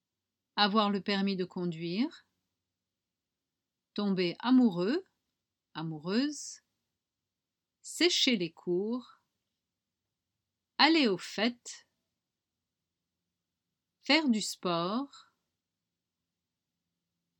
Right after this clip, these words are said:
rêver d'eux, mentir, causer des problèmes,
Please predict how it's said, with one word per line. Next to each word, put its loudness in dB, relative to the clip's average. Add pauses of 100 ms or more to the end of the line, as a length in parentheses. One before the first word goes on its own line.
rêver 2
d'eux, -4 (2250)
mentir, -2 (1800)
causer 2
des 4
problèmes, -4